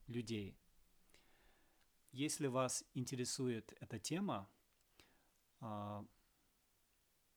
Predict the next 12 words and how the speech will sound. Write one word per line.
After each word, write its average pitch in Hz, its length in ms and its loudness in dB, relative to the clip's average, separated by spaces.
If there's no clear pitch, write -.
то 123 180 2
я 123 300 0
вам 160 200 2
желаю 139 680 4
осуществить 123 840 0
своё 110 320 -2
желание 113 600 2
и 190 120 0
попробовать 160 720 2
пройти 135 500 4
хотя 135 500 2
бы 131 260 0